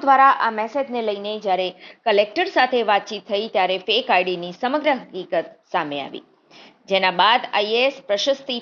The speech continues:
પારીખે સોશિયલ મીડિયા દ્વારા ફેક WhatsApp આઈ ડીની જાણકારી આપી લોકોને ફ્રોડની જાળમાં ન ફસાવા અપીલ કરી. આ સાથે જ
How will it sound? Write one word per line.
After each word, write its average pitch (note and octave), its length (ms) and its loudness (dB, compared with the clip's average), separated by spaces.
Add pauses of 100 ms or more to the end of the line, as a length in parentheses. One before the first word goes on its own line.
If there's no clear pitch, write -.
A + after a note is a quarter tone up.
(100)
પારીખે G3 400 0 (140)
સોશિયલ F3+ 340 -4
મીડિયા E3 320 0
દ્વારા F3+ 300 4 (420)
ફેક D#4+ 320 4 (140)
WhatsApp A3+ 420 2
આઈ F#3 160 0
ડીની G3 260 -6
જાણકારી F3 520 -2
આપી A#3+ 240 -6 (100)
લોકોને F#3 340 -2 (220)
ફ્રોડની C4+ 500 4 (140)
જાળમાં F3+ 640 0
ન G#3 100 0 (140)
ફસાવા F3+ 480 -2 (160)
અપીલ C#3+ 320 -8
કરી. - 240 -10 (380)
આ C4+ 140 4
સાથે D4+ 280 4
જ F4+ 160 2